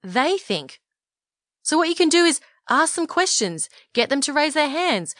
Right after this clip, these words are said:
You can explain a bit about what you're s-, what you're talking about and then say, "Who else has done this? Raise your hands. Does anyone else have any suggestions on how we could do this?" Okay, involve them.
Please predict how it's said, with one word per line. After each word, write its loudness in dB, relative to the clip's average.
You -4
can 2
explain 0
a 2
bit 0
about 2
what 0
you're -4
s-, -8
what -6
you're -4
talking -4
about 2
and -8
then -4
say, -2
"Who -2
else 2
has -8
done -2
this? -10
Raise -2
your -4
hands. -6
Does -4
anyone 0
else 0
have -4
any -2
suggestions -4
on -6
how 0
we -2
could -8
do -4
this?" -10
Okay, 0
involve 2
them. 0